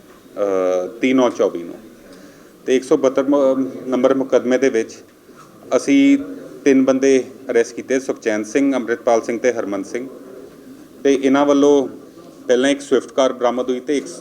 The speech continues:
ਇੱਕ ਲੱਖ ਬਾਈ ਹਜ਼ਾਰ ਛੇ ਸੌ ਨੱਬੇ ਰੁਪਏ ਬਰਾਮਦ ਹੋਏ। ਜਦੋਂ ਅਸੀਂ ਇਹਨਾਂ ਦੀ ਬੈਕਵਰਡ ਲਿੰਕੇਜ 'ਤੇ ਗਏ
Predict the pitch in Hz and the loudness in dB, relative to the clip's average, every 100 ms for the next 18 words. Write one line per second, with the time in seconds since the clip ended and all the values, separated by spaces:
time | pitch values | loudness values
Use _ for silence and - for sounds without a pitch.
0 | - 127 131 135 123 117 120 120 123 - | -10 -6 0 0 0 0 -2 0 -4 -4
1 | 117 123 113 113 113 107 - - - 120 | -8 -6 -4 -2 -4 -6 -16 -16 -4 -4
2 | 107 107 110 104 101 127 - - - - | -2 -2 -2 -2 -4 -6 -16 -20 -20 -20
3 | - - - - - - 131 139 151 143 | -20 -20 -20 -20 -20 -2 2 6 4 4
4 | 156 143 143 143 139 123 107 135 135 - | 2 2 2 0 0 -2 -2 -4 -4 -8
5 | - - 127 123 139 139 147 110 113 | -20 -14 -6 -2 -2 0 -2 0 0